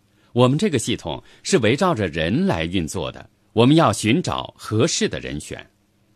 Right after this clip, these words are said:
还有我们的继续教育系统，我们的领导人很清楚这个生意的回报，需要做些什么，需要付出什么才能得到这些回报。归根到底，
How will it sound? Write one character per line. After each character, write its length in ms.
还 180
有 140
我 180
们 100
的 140
继 180
续 140
教 240
育 80
系 180
统， 220
我 140
们 80
的 80
领 180
导 140
人 260
很 240
清 220
楚 120
这 140
个 80
生 240
意 80
的 100
回 200
报， 280
需 180
要 200
做 180
些 200
什 180
么， 240
需 180
要 200
付 220
出 200
什 180
么 280
才 240
能 180
得 120
到 180
这 140
些 180
回 240
报。 260
归 120
根 140
到 160
底， 300